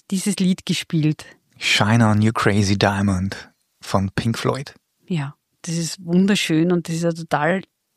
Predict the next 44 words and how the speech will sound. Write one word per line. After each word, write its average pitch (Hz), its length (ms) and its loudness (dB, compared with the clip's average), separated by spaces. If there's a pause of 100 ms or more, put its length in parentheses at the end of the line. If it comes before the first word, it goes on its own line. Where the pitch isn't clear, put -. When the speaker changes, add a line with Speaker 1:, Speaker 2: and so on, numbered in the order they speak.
(140)
Speaker 1:
schönes 202 440 2
Ritual, 175 420 2
vor 175 140 4
allem, 185 180 2
weil 175 140 2
wir 175 140 2
jetzt - 240 -4
doch 170 180 -4
sehr - 260 -2
lange 160 400 -2
nimmer 202 240 2
mehr 208 220 0
auf - 120 -14
Urlaub 202 380 -2
waren. 196 320 -2 (100)
Speaker 2:
Stimmt. - 380 -8 (400)
Das - 180 2
ist 135 180 6
so 185 60 4
Speaker 1:
Und 185 100 0
Speaker 2:
Gänsehaut, 104 600 4
ne? 117 140 6
Die 113 80 4
Sonne 113 360 4
geht 113 200 2
unter, 123 340 4
versinkt 113 500 0
hinterm 110 360 2
Horizont 104 580 0
im 104 200 2
Meer, 92 360 2
alles 104 200 4
ist 98 260 0
rot 107 340 2
und 135 380 0
du 110 80 4
hörst 104 300 0
im 98 80 2
Hintergrund 101 520 0 (1200)
die - 60 -2
Musik. 101 540 -2
Speaker 1:
Genau, 175 320 4
und 175 100 -4
schlürfst - 720 -2